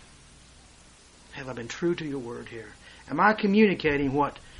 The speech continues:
what's being communicated from this text here?"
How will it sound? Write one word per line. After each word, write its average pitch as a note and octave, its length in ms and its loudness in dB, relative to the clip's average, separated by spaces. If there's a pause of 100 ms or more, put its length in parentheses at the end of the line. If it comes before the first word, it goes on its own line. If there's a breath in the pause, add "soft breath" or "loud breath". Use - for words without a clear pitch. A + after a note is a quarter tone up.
(400 loud breath)
what's D3+ 180 -4
being D#3 220 -2
communicated D3+ 720 2
from C3+ 180 -4
this C3+ 140 -6
text - 400 2
here?" A#2 240 -12